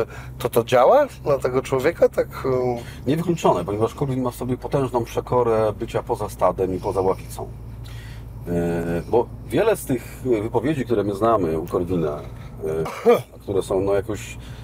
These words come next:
Speaker 2: nieakceptowalne społecznie, to jest mało powiedziane, na przykład są po prostu pogardliwe czy obraźliwe, to często wynikają z jego natury bycia przekornej. On nigdy nie chodził z ławicą, nigdy nie chodził z tłumem,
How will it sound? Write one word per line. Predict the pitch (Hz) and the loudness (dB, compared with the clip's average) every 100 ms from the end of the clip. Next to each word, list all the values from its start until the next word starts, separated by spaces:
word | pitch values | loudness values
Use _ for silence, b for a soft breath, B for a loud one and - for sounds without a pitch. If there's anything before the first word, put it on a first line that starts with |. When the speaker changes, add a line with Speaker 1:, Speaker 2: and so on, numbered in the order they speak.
| B B | B B
Speaker 2:
nieakceptowalne | 107 113 - 120 117 117 117 | 0 0 2 0 2 4 4
społecznie, | 110 113 110 110 | 2 -2 0 0
to | |
jest | 107 | 0
mało | 113 98 | 2 0
powiedziane, | 107 95 92 - - | 0 0 0 0 -2
na | |
przykład | - - - - | -10 -6 -8 -6
są | 85 | -8
po | |
prostu | - - - - | -8 -12 -12 -4
pogardliwe | 90 92 87 98 87 | 0 0 0 -4 -2
czy | 95 | -2
obraźliwe, | 82 82 80 - 82 | -2 -4 -6 -4 -2
to | - 95 | -2 -4
często | 120 113 - | -2 -2 -4
wynikają | - 98 - 101 98 | -4 -8 -2 0 0
z | 87 | 0
jego | 90 92 | 0 2
natury | 90 92 95 90 85 | 2 0 0 0 0
bycia | 92 90 87 | -4 -4 -6
przekornej. | - 113 82 - - - - - B B B B - | -4 0 0 0 -6 -8 -12 -14 B B B B 0
On | 131 | 2
nigdy | 156 175 135 | 4 2 2
nie | 123 | 0
chodził | 117 - | -2 -4
z | 98 | 0
ławicą, | 101 90 90 107 101 | 0 0 -2 -2 0
nigdy | 87 120 120 | 0 0 2
nie | 107 | 0
chodził | 95 92 92 | 0 -4 -8
z | |
tłumem, | - 87 82 82 82 | -4 -2 0 0 -4